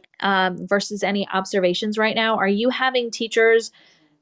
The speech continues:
decide that they wanna just have you come in and help, like, roll up your sleeves and help? Or are they getting out and watching each other? Or is that also on pause right now?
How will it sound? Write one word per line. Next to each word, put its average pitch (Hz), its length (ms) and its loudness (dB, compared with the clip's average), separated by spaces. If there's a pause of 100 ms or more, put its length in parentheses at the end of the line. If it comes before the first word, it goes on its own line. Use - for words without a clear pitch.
(180)
decide 202 680 2
that 196 100 -6
they 196 160 0
wanna 196 300 -2
just 190 240 -4
have 202 180 -2
you 208 100 -2
come 202 220 -2
in 190 140 0
and 180 160 -4
help, 185 360 2
like, 190 160 4
roll 185 200 4
up 180 100 -2
your 190 80 -6
sleeves 185 300 -6
and 175 80 -16
help? 233 440 0 (300)
Or 214 280 2
are 202 200 2
they 208 160 -2
getting 196 300 -2
out 190 200 -4
and 190 80 -2
watching 202 380 -4
each 285 160 -4
other? 311 240 0
Or 208 300 2
is 196 180 -2
that 202 240 0
also 190 440 0
on 175 200 -6
pause 175 340 0
right 170 200 -6
now? 170 260 -18